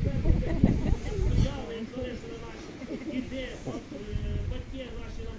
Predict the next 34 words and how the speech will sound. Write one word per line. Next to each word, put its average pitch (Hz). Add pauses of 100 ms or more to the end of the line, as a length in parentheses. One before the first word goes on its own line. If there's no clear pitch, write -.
залишили, 233 (280)
так 202 (100)
само 226
і - (100)
далі 240 (200)
вона 208 (120)
буде, 220 (240)
дорогі - (100)
браті 185
і -
сестри, -
стояти. - (460)
Тому - (140)
я -
вас 508 (120)
прошу, 508
дорогі -
браті -
і - (100)
сестри, - (500)
по 285
можливості 247 (400)
допомагаємо 220 (140)
нашим 214 (140)
воїнам 262 (400)
і 190
допомагаємо 247 (540)
нашим, -
дор-, -
е, -
і -
допоможімо, -
дорогі 208
браті 220